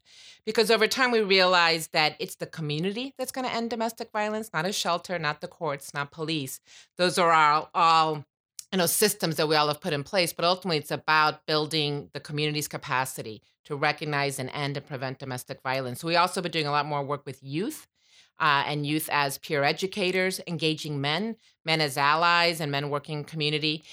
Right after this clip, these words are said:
And over time, Casa de Esperanza was asked to start doing more national T A. So that started in two thousand four, and we started doing some national, uh, technical assistance and training.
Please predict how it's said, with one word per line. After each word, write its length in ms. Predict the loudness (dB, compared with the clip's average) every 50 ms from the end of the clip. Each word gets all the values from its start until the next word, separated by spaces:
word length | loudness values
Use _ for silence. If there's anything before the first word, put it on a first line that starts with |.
| -20 -20 -20 _ _ 0
And 140 | 2 4 4
over 160 | 4 4 2
time, 320 | 0 0 0 0 -2 -2
Casa 320 | 0 0 0 2 2 0 0
de 80 | 0
Esperanza 500 | 0 0 0 0 2 2 2 0 0 0
was 180 | 0 0 0 2
asked 300 | 2 2 2 0 -2 -6
to 60 | -10
start 280 | -8 -4 -4 -4 -2 -2
doing 160 | -4 -2 -2
more 140 | 0 0 0
national 640 | 0 0 -2 0 -2 -2 -2 -4 -4 -4 -4 -4
T 320 | -6 -8 -8 -4 0 0 2
A. 320 | 2 0 -2 -4 -6 -12 _ _ _ _ _ _
So 100 | _ 0
that 160 | 2 2 2 2
started 300 | 2 0 2 2 2 2
in 100 | 0 -2
two 160 | -4 -8 -8
thousand 500 | -4 -2 0 0 0 0 -2 -4 -6 -6
four, 520 | -8 -4 0 0 2 2 2 2 0 -4 _ _ _ _ _ _ _ _ _ _ _ -4
and 100 | -2 -2
we 80 | 0
started 360 | -2 0 2 2 2 2 2 2
doing 220 | 2 2 2 0
some 180 | 0 -2 -2 0
national, 500 | 2 2 2 0 -2 -2 -4 -4 -4 -6 -8 -4
uh, 260 | -2 0 2 2 0 -2 -6
technical 400 | -10 -12 -10 -8 -8 -4 -2 -2
assistance 540 | -2 -2 -2 -4 -6 -4 -4 -8 -8 -6 -6
and 100 | -8 -8
training. 640 | -8 -6 -2 0 0 2 2 0 0 -2 -4 -6